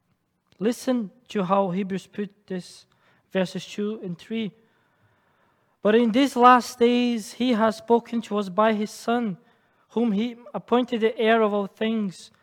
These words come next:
through whom also he created the world. He is the radiance of the glory of God and the exact imprint of his nature.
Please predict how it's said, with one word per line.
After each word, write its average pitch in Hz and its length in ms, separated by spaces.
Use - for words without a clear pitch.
through 214 120
whom 233 200
also 226 400
he 208 140
created 220 500
the 208 80
world. 202 480
He 202 140
is 202 80
the 196 120
radiance 262 580
of 226 240
the 202 80
glory 254 380
of 208 200
God 196 340
and 180 200
the 226 200
exact 233 720
imprint 220 720
of 196 220
his 196 240
nature. 190 500